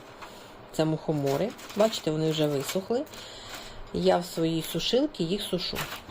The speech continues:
Була сім штук таких,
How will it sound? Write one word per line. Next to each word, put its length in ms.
Була 400
сім 300
штук 340
таких, 480